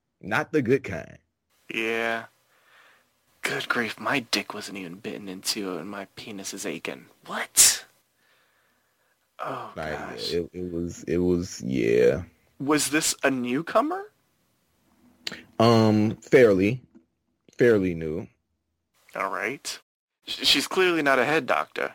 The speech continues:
Speaker 1: Um, I can't say. I don't know, man. Like, I, I, I honestly, it,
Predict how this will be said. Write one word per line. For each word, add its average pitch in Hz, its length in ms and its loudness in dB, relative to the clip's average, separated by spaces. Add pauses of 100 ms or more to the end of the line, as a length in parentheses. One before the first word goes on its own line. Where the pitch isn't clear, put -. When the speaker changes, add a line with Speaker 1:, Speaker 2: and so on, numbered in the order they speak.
(1700)
Speaker 1:
Um, 180 560 2 (2250)
I 113 140 4
can't 147 340 0
say. 190 300 4
I 123 100 2
don't 190 200 -2
know, 233 200 0
man. 190 280 -6 (220)
Like, 120 340 0 (720)
I, 127 140 0
I, 135 380 -2
I 139 280 -2
honestly, 127 440 -2
it, - 220 2